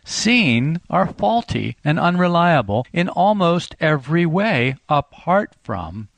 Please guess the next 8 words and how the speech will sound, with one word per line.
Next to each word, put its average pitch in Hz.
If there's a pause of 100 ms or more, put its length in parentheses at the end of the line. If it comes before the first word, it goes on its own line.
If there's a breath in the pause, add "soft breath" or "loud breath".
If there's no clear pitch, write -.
(140)
how 127
we 139
see -
it, - (320)
and 113
we 120
share 107
that. 87